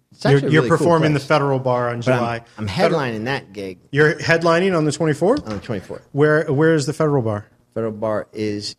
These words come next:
Speaker 1: North Hollywood at, like, like, n-, n-, near,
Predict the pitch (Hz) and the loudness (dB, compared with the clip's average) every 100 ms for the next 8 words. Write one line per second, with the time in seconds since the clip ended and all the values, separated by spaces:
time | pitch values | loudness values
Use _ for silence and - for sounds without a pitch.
0 | _ - 113 127 127 120 123 139 139 135 | _ -12 -8 -6 -6 -4 -4 -2 -4 -8
1 | _ _ _ 104 92 - - 92 85 - | _ _ _ -20 -20 -20 -20 -20 -20 -20
2 | 131 _ _ _ _ _ _ _ _ 104 | -20 _ _ _ _ _ _ _ _ -16
3 | 101 107 101 117 110 92 78 82 98 113 | -14 -14 -14 -10 -12 -12 -20 -20 -14 -10
4 | 107 | -10